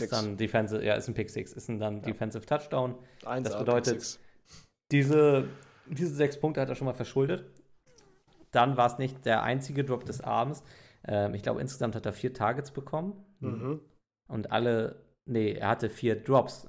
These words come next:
Speaker 2: Targets hat er, glaub ich, sogar
Speaker 1: Also
Speaker 2: mehr
Speaker 1: ja,
Speaker 2: gehabt.
Speaker 1: also nee, genau, er hat mehr Targets gehabt, aber er hat auf jeden Fall vier Drops gehabt.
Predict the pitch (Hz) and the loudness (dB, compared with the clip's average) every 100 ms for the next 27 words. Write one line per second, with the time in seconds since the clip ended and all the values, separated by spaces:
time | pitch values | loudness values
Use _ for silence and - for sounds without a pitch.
0 | - - 110 127 127 110 185 113 110 107 | -16 -2 0 0 -2 -4 -4 -4 -4 2
1 | 147 156 143 131 127 127 127 131 131 123 | 8 10 10 8 6 4 0 0 2 4
2 | 117 117 123 117 123 131 - 123 127 123 | 4 2 -2 2 0 0 -2 2 2 0
3 | 107 110 110 104 104 117 110 101 113 110 | 0 2 2 2 0 -2 -2 -8 -4 -2
4 | 110 104 - - 101 98 - | 0 0 -2 -6 -6 -6 -10